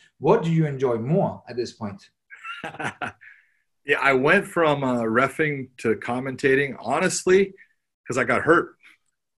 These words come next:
Speaker 2: You know, I'd, uh, I'd had a neck injury long ago, and I had surgery. I had a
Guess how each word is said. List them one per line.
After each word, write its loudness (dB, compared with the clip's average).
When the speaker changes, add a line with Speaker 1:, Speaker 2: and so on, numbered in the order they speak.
Speaker 2:
You -6
know, -4
I'd, -6
uh, -12
I'd 0
had 2
a -2
neck -2
injury 2
long 2
ago, 2
and -2
I 0
had 0
surgery. 2
I 0
had 0
a -6